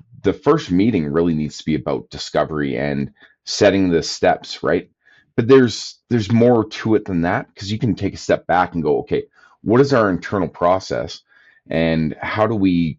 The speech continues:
actually scope anything, right? Do we standardize our packages?" Which you should. Um, are we verticalizing and then basing our packages based on that vertical, which you should? Um, so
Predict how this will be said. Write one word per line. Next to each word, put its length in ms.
actually 500
scope 560
anything, 580
right? 260
Do 80
we 500
standardize 640
our 100
packages?" 720
Which 220
you 60
should. 380
Um, 320
are 120
we 180
verticalizing 920
and 200
then 280
basing 320
our 100
packages 580
based 340
on 100
that 140
vertical, 480
which 240
you 60
should? 320
Um, 520
so 280